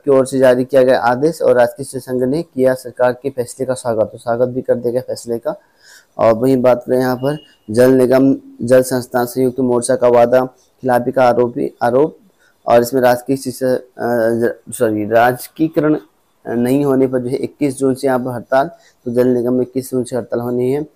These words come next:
सभी पाँच सौ तैंतालीस संसदीय जो सीटें हैं उनका अंतिम परीक्षा परिणाम, जिसमें बीजेपी को दो सौ चालीस, कांग्रेस को निन्यानवे, आदि समाजवादी पार्टी को सैंतीस और यहाँ पर तृणमूल कांग्रेस को उनतीस, ऐसे यहाँ पर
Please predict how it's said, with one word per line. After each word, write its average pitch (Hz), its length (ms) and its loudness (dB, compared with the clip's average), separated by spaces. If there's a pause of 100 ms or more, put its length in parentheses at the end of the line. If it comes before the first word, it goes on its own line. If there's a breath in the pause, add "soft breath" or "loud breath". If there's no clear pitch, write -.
(520 soft breath)
सभी 139 440 2
पाँच 143 320 2
सौ 160 80 0
तैंतालीस 151 440 0
संसदीय 139 720 -2 (280)
जो 143 520 2 (360)
सीटें 131 280 -4
हैं 127 80 2
उनका 131 300 0
अंतिम 147 380 -2 (360)
परीक्षा 127 320 -4
परिणाम, 135 400 0 (380)
जिसमें 131 260 0
बीजेपी 127 420 0
को 135 420 2
दो 123 200 -2
सौ 135 160 -2
चालीस, 127 440 0 (220)
कांग्रेस 123 280 -2
को 135 100 -4
निन्यानवे, 123 400 0
आदि - 480 -6
समाजवादी 120 360 -2
पार्टी 113 260 -2
को 123 120 -8
सैंतीस 120 480 -6 (160)
और 113 240 0
यहाँ 113 140 -4
पर 117 180 -4 (600 soft breath)
तृणमूल 127 560 0
कांग्रेस 120 340 -2
को 120 140 -4
उनतीस, 120 440 -4
ऐसे 113 260 -4
यहाँ 120 140 -4
पर 123 240 -2